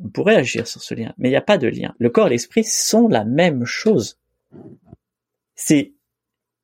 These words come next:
l-, la même entité, avec des niveaux d'expression qui sont différents, des niveaux de,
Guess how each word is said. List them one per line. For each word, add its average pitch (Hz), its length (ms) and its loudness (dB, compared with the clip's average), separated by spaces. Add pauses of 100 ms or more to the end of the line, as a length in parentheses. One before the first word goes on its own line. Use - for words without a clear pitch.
(120)
l-, 123 380 0
la 123 240 2
même 190 360 2 (300)
entité, 180 520 2 (460)
avec 160 340 2
des 143 140 4
niveaux 254 320 4
d'expression 160 640 0
qui - 120 -16
sont - 220 -2
différents, 135 560 -2 (400)
des 127 500 2
niveaux 117 640 0
de, 113 260 0